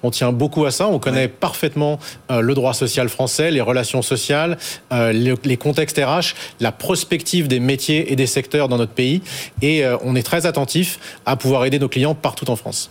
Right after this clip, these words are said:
Speaker 2: Alors, euh, on va en profiter. Euh, cette nouvelle structure, Alliance Compétences, va rechercher quel type de profil ?
Speaker 1: Nous recherchons, euh, des consultants et des consultantes.
Speaker 2: Oui.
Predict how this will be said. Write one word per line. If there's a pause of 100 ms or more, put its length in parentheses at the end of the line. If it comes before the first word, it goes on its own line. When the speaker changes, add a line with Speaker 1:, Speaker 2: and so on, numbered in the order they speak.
(140)
Speaker 2:
Alors, (360)
euh,
on
va
en
profiter. (280)
Euh,
cette
nouvelle
structure,
Alliance
Compétences, (280)
va
rechercher
quel
type
de
profil ? (680)
Speaker 1:
Nous
recherchons,
euh,
des
consultants
et
des
consultantes.
Speaker 2:
Oui.